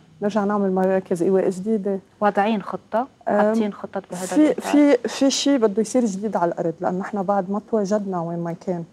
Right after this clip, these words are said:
Speaker 2: مم.
Speaker 1: هيدا الأماكن كلها كان بعدها خالية، هلأ بنرجع نتواجد فيها.
Speaker 2: مم.
Speaker 1: وبدنا نشوف شو المطالب الموجودة على الأرض. هل حتتدخل الدولة، حتعمل شيء؟ وإذا لا، نحن شو فينا نقدم؟
Speaker 2: مهم. آه، اليوم، آه، تقريبًا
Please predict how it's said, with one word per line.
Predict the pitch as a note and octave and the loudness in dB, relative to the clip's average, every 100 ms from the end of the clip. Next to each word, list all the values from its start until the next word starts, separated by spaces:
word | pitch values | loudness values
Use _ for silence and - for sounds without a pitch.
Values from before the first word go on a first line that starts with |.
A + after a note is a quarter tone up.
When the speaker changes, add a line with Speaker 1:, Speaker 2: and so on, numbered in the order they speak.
| - | -8
Speaker 2:
مم. | G#3 | -4
Speaker 1:
هيدا | F#3+ G3 | 0 0
الأماكن | F#3 G3 G#3+ A3+ | 0 0 0 -2
كلها | G3 G#3+ G3 | -2 0 0
كان | G3 F#3 | -2 -2
بعدها | F#3+ G3 F#3 F3+ F3 | -2 -2 -2 -4 -8
خالية، | - G3 F#3 E3 E3 A#3 A3+ | -6 -2 -2 -2 -4 -2 0
هلأ | B3 | 0
بنرجع | G3 G3 G3 F#3+ | 0 -4 -2 -2
نتواجد | F3 - F#3 F3 E3+ - | -2 -2 0 0 -2 -6
فيها. | E3 D#3 - _ | -4 -4 -8 _
Speaker 2:
مم. | G3 G3+ G3 F#3 | -12 -10 -8 -2
Speaker 1:
وبدنا | G#3+ A#3+ | 2 2
نشوف | A#3 C4 C4 | 2 -2 -2
شو | - | 0
المطالب | B3 B3 G#3 G#3 G3+ F#3+ | 0 2 0 2 2 0
الموجودة | F3 E3+ E3+ E3 F3+ F3 | -2 -4 -4 -2 -2 -2
على | D#3+ | -2
الأرض. | - D#3+ D#3+ - _ _ _ - | -2 -4 -6 -14 _ _ _ -2
هل | G#3+ | 0
حتتدخل | G#3+ - F3+ F#3+ - F#3 | 0 -6 -4 -4 0 0
الدولة، | E3+ F3+ F#3 F#3 F3 | 2 2 4 2 0
حتعمل | E3+ D#3 E3+ F3+ F3 | -2 -4 -4 -4 -8
شيء؟ | - F3+ F3+ F3+ - _ _ _ - | -10 -6 -4 -4 -8 _ _ _ -2
وإذا | A3 A3+ G#3+ | 0 4 4
لا، | G3+ G3+ - | 4 2 0
نحن | G#3 - G#3 | -4 -4 -6
شو | - | -8
فينا | - F#3 E3 | -6 -6 -4
نقدم؟ | - D#3+ - - - | -6 -8 -12 -14 -14
Speaker 2:
مهم. | G#3 G3+ G#3 - - - - - | -10 -8 -8 -10 -20 -20 -8 -2
آه، | G3 F#3+ G3 F3 | 2 2 2 2
اليوم، | F#3+ A3 A3 G#3+ G3 | 0 0 0 -2 -2
آه، | F#3 F3+ - _ _ _ | -2 -4 -8 _ _ _
تقريبًا | - F3+ G#3 G3+ | -4 -2 0 -2